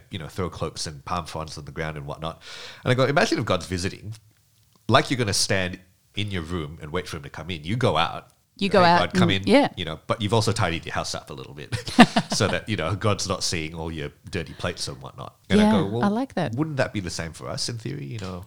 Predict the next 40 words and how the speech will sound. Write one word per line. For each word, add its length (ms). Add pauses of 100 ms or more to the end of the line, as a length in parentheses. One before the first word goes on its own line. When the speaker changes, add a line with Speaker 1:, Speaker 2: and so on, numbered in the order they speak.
Speaker 1:
on, 160
on 140
the 160
earth?" 300 (240)
<laughs> 60 (220)
Speaker 2:
Yeah, 240
and 120
Speaker 1:
You'd 60
hope 100
Speaker 2:
wouldn't, 100
Speaker 1:
so. 160 (100)
Speaker 2:
and 220
wouldn't 280
we 180
wanna 320
actually 720
say 280
to 120
God, 360 (320)
"Look 280
how 160
well 260
we 420
Speaker 1:
Yeah. 240
Speaker 2:
looked 360
after 340
this 300
beautiful 360
planet 380
you 80
gave 220
us 240
and 420 (540)
told 200
us 180
to 100
care 180
for" 300 (180)
in 160
Genesis? 500